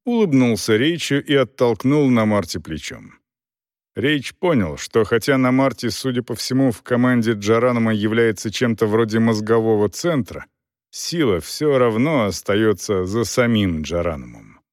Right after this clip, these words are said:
Джаранум шагнул к Рейчу и протянул пухлую, немного влажную ладонь.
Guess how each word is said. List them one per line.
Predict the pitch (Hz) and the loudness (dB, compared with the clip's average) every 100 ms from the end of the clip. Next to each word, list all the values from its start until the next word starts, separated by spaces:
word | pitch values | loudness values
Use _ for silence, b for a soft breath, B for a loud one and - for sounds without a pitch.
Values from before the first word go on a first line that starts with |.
| _ _ _ _ _ _ _ _ _ - | _ _ _ _ _ _ _ _ _ -10
Джаранум | 101 117 143 202 233 233 | -2 2 2 0 -2 -2
шагнул | - 180 139 135 127 | 0 0 2 2 2
к | 110 | 0
Рейчу | 135 170 - 131 | 0 0 0 0
и | 120 | 0
протянул | 117 123 143 143 139 | 0 -2 2 2 2
пухлую, | 117 - 185 - 110 107 | 0 -6 -6 -2 0 2
немного | 117 123 131 135 113 | 4 4 2 2 2
влажную | 107 101 101 87 90 90 | 2 2 2 0 -4 -4
ладонь. | 87 76 64 - | -4 -6 -12 -20